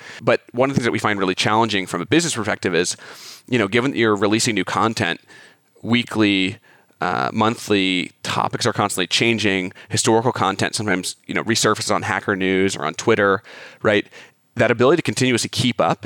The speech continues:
it's not just what's happening right now, but once I've got that data connected, what changed over the last seven days?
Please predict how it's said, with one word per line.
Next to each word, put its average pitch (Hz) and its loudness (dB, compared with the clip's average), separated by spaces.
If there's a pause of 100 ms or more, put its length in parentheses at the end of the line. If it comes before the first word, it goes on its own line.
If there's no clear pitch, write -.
it's - -6
not 120 0
just - -2
what's - -2
happening 107 -2
right 85 -2
now, 117 -4 (460)
but 101 2
once 120 2
I've 117 0
got 113 -2
that 87 0
data 98 2
connected, 101 -2 (580)
what 120 2
changed 156 0
over 113 4
the 98 4
last 95 0
seven 101 0
days? - -2